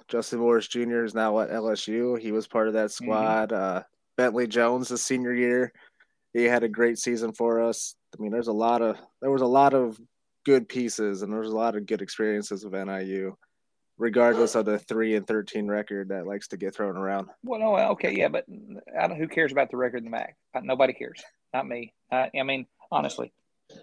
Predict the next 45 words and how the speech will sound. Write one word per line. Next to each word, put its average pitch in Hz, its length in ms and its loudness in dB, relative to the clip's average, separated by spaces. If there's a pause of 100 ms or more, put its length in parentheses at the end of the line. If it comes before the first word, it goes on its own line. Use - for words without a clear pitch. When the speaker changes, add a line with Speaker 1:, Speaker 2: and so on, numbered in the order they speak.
(280)
Speaker 2:
the 143 80 -2
mac 165 300 6
is 139 140 -4
there 143 240 4
to 131 120 -8
learn 131 240 -2
to 123 60 -6
do 120 140 -4
the 110 80 -16
job. 117 320 -8 (960)
That's 131 260 2
what 135 140 0
it's 143 200 -14
there 123 260 0
for. 127 340 -8
I, 131 200 4
I 131 40 6
wish 143 480 0
the 131 100 -6
mac 127 240 -2
had 127 120 -6
been 123 180 -10
there 123 240 -2
when 120 140 -4
I 120 80 -6
started 120 400 -4 (1400)
because 127 480 2
I 123 100 4
didn't - 180 0
wanna 69 180 -2
have, - 220 2
when - 120 -6
I - 40 -10
felt - 180 -2
like 123 140 -2
I 123 100 -8
had - 140 -6
to, 120 240 -4
uh, - 160 2 (880)
learn 147 400 0
on 131 120 -4
the 123 60 -12
fly 127 440 0 (160)
so - 180 -6
much, 139 340 -10